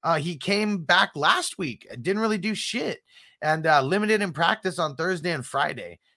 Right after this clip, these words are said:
And yeah, but, like, he's hurt. Yeah, I think Julio is gonna stay questionable until, uh, u-, until he retires.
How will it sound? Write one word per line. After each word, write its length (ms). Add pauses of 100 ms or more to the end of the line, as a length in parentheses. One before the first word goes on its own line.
And 200
yeah, 140
but, 180
like, 220
he's 200
hurt. 320
Yeah, 260 (1000)
I 80
think 220
Julio 680 (300)
is 180
gonna 220
stay 220
questionable 840 (220)
until, 720
uh, 440
u-, 60
until 480
he 180
retires. 680